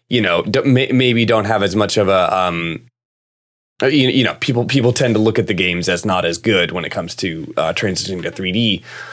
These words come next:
Regardless, I think it's interesting that he has, like, almost a pretty clean transition into a three D, uh, model. It's just that they're so separate and different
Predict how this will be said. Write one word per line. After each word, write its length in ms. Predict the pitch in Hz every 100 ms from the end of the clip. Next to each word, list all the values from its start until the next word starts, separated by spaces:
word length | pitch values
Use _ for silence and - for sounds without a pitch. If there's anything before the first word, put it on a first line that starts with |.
| -
Regardless, 800 | 113 110 170 170 123 104 - - - _ _ -
I 100 | 117
think 220 | 113 131
it's 120 | 113
interesting 420 | 117 107 107 110 101
that 160 | 95
he 100 | 98
has, 260 | 98 95 90
like, 260 | 98 90 - _
almost 420 | 147 240 262 -
a 60 | 123
pretty 380 | - 175 185 -
clean 560 | - - - 107 151 139
transition 500 | 117 110 117 135 113
into 340 | 95 110 117 98
a 40 |
three 280 | - 113 107
D, 460 | 98 90 87 82 -
uh, 300 | - 92 80
model. 600 | 80 131 147 95 87 80 - _ _ - _ _ _ _ _ _ _
It's 160 | 120 113
just 200 | 139 135
that 160 | 117
they're 100 | 110
so 240 | 104 127 113
separate 600 | - 139 123 120 113 98
and 200 | 92 85
different 580 | 131 - 104 82 -